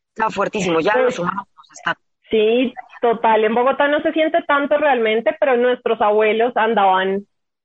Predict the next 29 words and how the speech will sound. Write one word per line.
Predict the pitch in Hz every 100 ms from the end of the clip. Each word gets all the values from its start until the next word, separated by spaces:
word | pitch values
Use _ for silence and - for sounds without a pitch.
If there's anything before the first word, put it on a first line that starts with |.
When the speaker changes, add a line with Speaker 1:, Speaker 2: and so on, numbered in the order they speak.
| -
Speaker 2:
con | 254 262
ruana, | 247 254 247 240 233 226
con, | 240 233 226 220
con | - 226 226 202
ropa | 196 226 220 220
muy | 208 285 269 277
<laughs> |
abrigada, | 269 294 233 202 185 190 214
y | 226
nosotros | 214 208 180 165 165 -
definitivamente | 180 208 226 208 190 175 156 160
ya | 156
no. | 226 214 143
O | 127
sea, | 170 156 - _ - _ 208
nuestra | 220 214 208 202
forma | 214 202 208 214
de |
vestir | 226 240 220
cambió | 208 196
completamente | 196 202 196 202 208 208
porque | 220 220
el, | 220 -
el, | 214 202 180
el, | 190 190
la | 190 185
temperatura | 190 190 196 185 220 220
cambió | 226 226 190
completamente. | 165 160 160 170 247 208 147